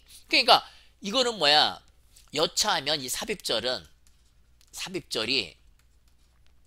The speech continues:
막 단어가 너무 어려워. 그래서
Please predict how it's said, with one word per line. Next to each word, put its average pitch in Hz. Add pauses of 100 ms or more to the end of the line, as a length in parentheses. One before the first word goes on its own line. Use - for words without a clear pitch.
(720)
막 -
단어가 147
너무 247
어려워. 131
그래서 135